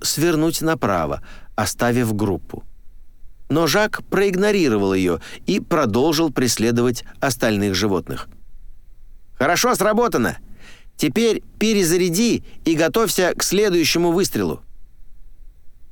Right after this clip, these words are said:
Он связался с командой на земле, подтвердив выстрел, и сообщил им, что мы преследуем вторую зебру.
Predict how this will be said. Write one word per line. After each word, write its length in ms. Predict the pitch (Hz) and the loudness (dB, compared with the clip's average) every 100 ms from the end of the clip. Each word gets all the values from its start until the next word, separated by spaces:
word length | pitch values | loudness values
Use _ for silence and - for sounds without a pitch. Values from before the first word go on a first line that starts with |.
| - - | -14 -2
Он 220 | 107 123 | 0 2
связался 540 | - 101 95 120 - 107 | 2 0 2 2 0 -2
с 80 | |
командой 480 | - 95 110 107 95 | 0 0 2 2 0
на 100 | 92 | 0
земле, 440 | 85 85 110 143 120 - - - | 0 0 2 0 -2 -10 -18 -6
подтвердив 640 | 135 117 110 104 - 135 - - | -2 0 0 0 2 0 -2 -2
выстрел, 540 | 113 123 - - 62 - - - - | 0 0 -2 -6 -8 -10 -16 -10 -2
и 100 | 131 | 0
сообщил 680 | - 110 92 - 165 175 | 2 0 2 0 2 4
им, 140 | 170 139 | 2 0
что 240 | - - 107 | -4 -2 0
мы 160 | 151 | 2
преследуем 680 | - 131 - 107 107 120 123 | 0 0 2 2 2 2 0
вторую 460 | - - 92 85 90 | -4 -2 0 0 0
зебру. 420 | 85 76 69 - | -2 -4 -6 -10